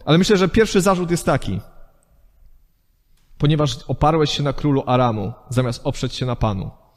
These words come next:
Wiecie, to jest bardzo mocne pytanie do każdego z nas.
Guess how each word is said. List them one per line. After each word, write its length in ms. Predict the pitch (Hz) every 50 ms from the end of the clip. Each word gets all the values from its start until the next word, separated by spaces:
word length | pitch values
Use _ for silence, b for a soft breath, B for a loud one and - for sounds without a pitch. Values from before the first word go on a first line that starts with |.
| b b b b b b b
Wiecie, 160 | 139 156 156
to 180 | - 220 214 190
jest 440 | 175 151 - - - - - - b b b b b b -
bardzo 480 | 147 151 147 127 127 139 131 131 131 -
mocne 460 | 123 127 120 - - - 101 90 98 113 - _ _ _ _ - -
pytanie 400 | 143 127 - 131 113 107 95 82
do 140 | - 123 123
każdego 340 | - 123 117 131 123 123 113
z 60 | 110
nas. 340 | 110 95 - - - -